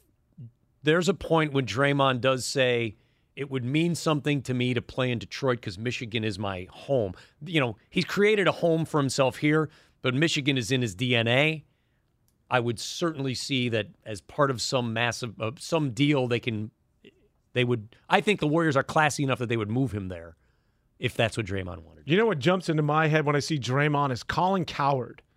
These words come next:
Speaker 1: Really?
Speaker 2: Yeah, 'cause he's affiliated with Colin Cowherd. They're business partners. He's part of The Volume,
Speaker 1: Mm-hmm.
Speaker 2: which is his podcast.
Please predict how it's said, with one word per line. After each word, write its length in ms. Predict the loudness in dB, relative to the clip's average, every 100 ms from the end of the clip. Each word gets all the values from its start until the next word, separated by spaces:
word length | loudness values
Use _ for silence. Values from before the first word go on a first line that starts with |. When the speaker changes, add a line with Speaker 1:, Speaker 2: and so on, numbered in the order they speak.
| _ _ -6
Speaker 1:
Really? 320 | -2 -2 -4 _
Speaker 2:
Yeah, 140 | 2 2
'cause 180 | 2 -2
he's 120 | -2
affiliated 600 | 0 0 2 2 0 0
with 140 | -4
Colin 320 | -4 -2 -2
Cowherd. 300 | 0 -2 0
They're 80 | -2
business 400 | 0 0 0 -2
partners. 360 | -8 -10 -8 -4
He's 140 | -4
part 280 | -2 0 2
of 40 | 0
The 60 |
Volume, 680 | -2 0 2 2 2 0 -2 _ -12
Speaker 1:
Mm-hmm. 320 | -8 -6 -6 -8 -8
Speaker 2:
which 180 | -2 -2
is 120 | -2 -2
his 140 | -4
podcast. 920 | -2 2 2 2 0 2 2 0 -6